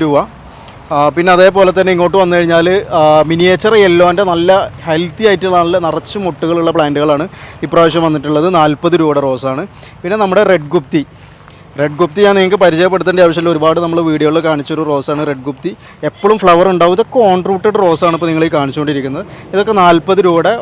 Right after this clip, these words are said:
on rooted റോസാണ്. ഇത്, ഇതാണ് നമ്മുടെ അഹല്യ റോസാണ് ഈ കാണുന്നത്. അഹല്യ റോസിൻ്റെ ഒരു, ആ, പിങ്ക് ഷെയ്ഡുള്ള, ആ, on rooted റോസാണ്. നാൽപത് രൂപയാണ് ഇതിൻ്റെ റേറ്റ് വരുന്നത്.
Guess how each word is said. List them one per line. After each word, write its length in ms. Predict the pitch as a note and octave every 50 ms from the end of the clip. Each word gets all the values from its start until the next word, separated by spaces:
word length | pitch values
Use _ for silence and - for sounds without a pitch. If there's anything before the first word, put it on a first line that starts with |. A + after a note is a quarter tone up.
| G#3+ F#3
on 100 | E3 D#3+ D3
rooted 240 | D#3+ D#3+ C#3 - D3+
റോസാണ്. 360 | E3 D3+ C#3+ - C#3+ B2 - - - - - - - - - - - - - - - - - - - -
ഇത്, 160 | F3+ F3+ A3 G3+ F#3+ F3
ഇതാണ് 220 | G#3 A3+ G#3+ G#3+
നമ്മുടെ 420 | G#3 G3 F#3+ F3+ F3+ F#3+ G3+ G3+ F#3+ -
അഹല്യ 420 | E3+ D3+ D#3 D#3+ D#3+ D#3+ E3+ E3+
റോസാണ് 400 | E3+ F3 F3 E3 - F#3 F3 E3+
ഈ 80 | E3 D3+
കാണുന്നത്. 260 | D#3 D3+ D3 D3+ D3
അഹല്യ 180 | C#3+ D3 D3+ D3+
റോസിൻ്റെ 400 | D#3 D#3 D3+ - D#3+ D#3 D#3+ G3+ A3+ - - - - - - - F#3
ഒരു, 320 | F#3+ G3 G#3+ A3 G#3+ G#3
ആ, 60 | F#3 F3+ D3+ G#3
പിങ്ക് 260 | G3 G3+ G#3 G3+ A#3+
ഷെയ്ഡുള്ള, 500 | - - G#3 G3 G3 F#3+ F#3+ F#3+ F3+ F#3
ആ, 380 | G#3 A3+ A3 - B2+ E3+ E3+ E3 D#3+ D#3+ E3 - E3+
on 160 | F3 F3 F#3 E3 F#3
rooted 280 | F#3+ F#3 - G3+ F#3+
റോസാണ്. 400 | G3+ G3 E3+ D#3 - E3 E3+ F3
നാൽപത് 380 | E3 D#3+ D#3 D#3 D3 - F3+ F3
രൂപയാണ് 320 | F#3+ F3+ E3 E3 D#3+ D#3+
ഇതിൻ്റെ 180 | D#3 D#3+ D3+ D#3
റേറ്റ് 240 | D3+ C#3+ C3+ A#2+ D#3
വരുന്നത്. 320 | D3 C3+ C3+ C3+ D#3+ G3+